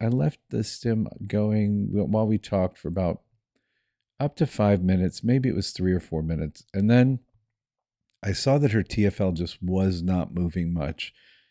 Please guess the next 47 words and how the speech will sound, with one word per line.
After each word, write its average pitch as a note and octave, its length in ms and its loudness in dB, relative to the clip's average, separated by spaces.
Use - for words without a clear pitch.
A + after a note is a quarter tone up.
Took C#3+ 220 -2
all B2 140 6
the A#2+ 80 6
needles F#2+ 380 4
out, E2+ 320 -4
put - 260 -2
one A2+ 300 2
needle G2+ 340 2
into F#2+ 300 -6
the F2+ 100 -2
T F#2 220 -4
F - 160 -6
L, D#2+ 160 -2
used A2 380 -2
my F#2+ 160 2
pointer E2+ 800 -6
to F#2 80 -4
stimulate E2 640 0
it, - 200 -4
and E2 240 -4
then E2+ 200 -2
was D#2+ 240 -6
able E2 260 -2
to - 180 -8
actually D#2+ 360 -8
wake E2+ 340 -4
up - 160 -4
her E2+ 140 -10
T E2+ 200 -8
F - 160 -6
L D#2+ 320 -2
in F#2+ 140 0
a F2 80 2
really F#2 480 4
good E2+ 240 0
way. D#2+ 500 -2
It F2 300 -4
really G#2+ 540 4
loosened F#2 500 0
up D2 240 -4
and D#2+ 180 -8
softened E2+ 760 -4
in D#2+ 240 -6
such - 340 -4
a G2 60 -2
good E2+ 200 -2
way, D#2+ 300 -2